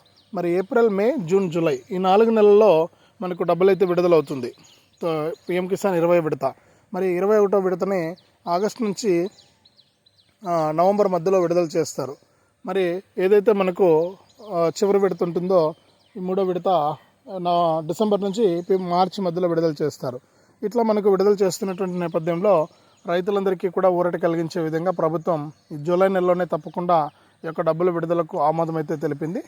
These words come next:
మరి జూలై నెలలో తప్పకుండా మీకు డబ్బులు అయితే రాబోతూ ఉన్నాయి. ప్రతి రైతు కూడా ఈ విషయాన్ని దృష్టిలో పెట్టుకుని దాని ప్రకారం మీరు ఈ జూలై నెలలో డబ్బులు అయితే తీసుకోండి. ఎప్పటికప్పుడు రాష్ట్ర ప్రభుత్వం తరపున మీకు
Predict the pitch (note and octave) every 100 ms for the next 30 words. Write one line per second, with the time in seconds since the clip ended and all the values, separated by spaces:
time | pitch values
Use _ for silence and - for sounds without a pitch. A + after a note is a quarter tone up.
0 | - F3 D#3 E3 F3 F3+ F3+ F3 D#3+ D#3
1 | E3 F3 E3 D#3 E3 C#3+ - _ _ -
2 | D#3+ E3+ F3+ E3+ D#3 D3+ E3+ D#3 D#3 E3+
3 | B3 _ _ - E3+ E3 F#3+ F#3 F#3+ F#3
4 | F3 E3 F#3 F3 D#3+ C#3+ F#3 E3 D#3+ D#3+
5 | F#3+ E3+ E3+ _ F3+ E3 F3+ F3+ E3 F3
6 | E3+ E3 F3+ D#3 - _ _ - F3+ E3+
7 | E3+ F#3 F3+ F3+ D#3+ D#3 E3+ D#3 D#3 E3
8 | - - F#3 E4+ E3+ - F3 E3+ F3+ E3
9 | D#3 F3 E3+ D#3 D3 D#3+ D3+ D3+ D#3 D3
10 | C#3 E3